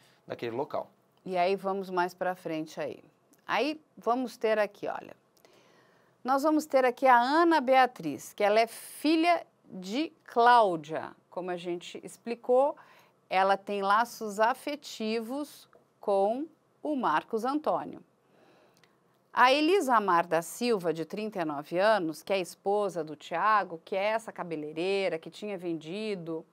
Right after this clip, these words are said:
Speaker 2: esse imóvel, que, enfim,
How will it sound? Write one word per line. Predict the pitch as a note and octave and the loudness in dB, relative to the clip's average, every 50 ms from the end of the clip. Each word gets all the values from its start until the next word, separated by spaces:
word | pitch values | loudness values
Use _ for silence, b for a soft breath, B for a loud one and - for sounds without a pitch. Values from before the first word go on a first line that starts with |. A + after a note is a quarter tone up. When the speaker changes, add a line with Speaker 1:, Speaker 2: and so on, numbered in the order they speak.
| _ _ _ | _ _ _
Speaker 2:
esse | - - F3 E3+ - - | -10 -10 -8 -8 -8 -8
imóvel, | D#3+ D3+ D#3+ F3 F#3 G3 G3+ G3+ F#3+ F3+ E3+ E3+ F3+ E3+ E3+ E3+ B B B B B B B _ _ | -6 -4 0 2 4 6 6 8 6 4 2 0 -4 -6 -6 -6 B B B B B B B _ _
que, | _ - G#3+ G#3+ A3+ A3 G#3 G3+ G#3 _ _ - | _ -8 -6 -4 -4 -4 -6 -8 -10 _ _ -12
enfim, | G3 G3+ F#3 - - F#3+ F3 D#3 D3+ | -12 -10 -10 -8 -8 -6 -4 -4 -6